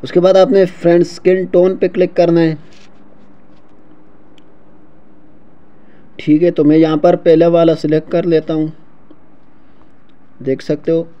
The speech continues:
जो भी आपने select करना हो वैसा ही आएगा। ये, ये, तो मैं पहले वाला ही select कर लेता हूँ।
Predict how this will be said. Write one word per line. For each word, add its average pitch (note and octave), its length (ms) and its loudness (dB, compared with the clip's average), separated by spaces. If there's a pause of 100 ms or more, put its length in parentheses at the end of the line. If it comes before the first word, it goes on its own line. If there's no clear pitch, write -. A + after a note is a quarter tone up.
(340)
जो C3+ 200 0
भी D#3 120 0
आपने C#3+ 320 0
select C3+ 340 -6
करना C#3+ 260 -2
हो D#3 160 -6 (2000)
वैसा B2 260 -4
ही D3+ 120 4
आएगा। D3 400 -2 (1200)
ये, B2 260 -4 (600)
ये, B2 360 -10 (1080)
तो C#3 80 -10
मैं C3+ 100 -4
पहले C#3+ 280 2
वाला D#3+ 240 2
ही D#3 60 2
select D3+ 380 -2
कर D#3 100 -2
लेता D3 280 -2
हूँ। D3 160 -4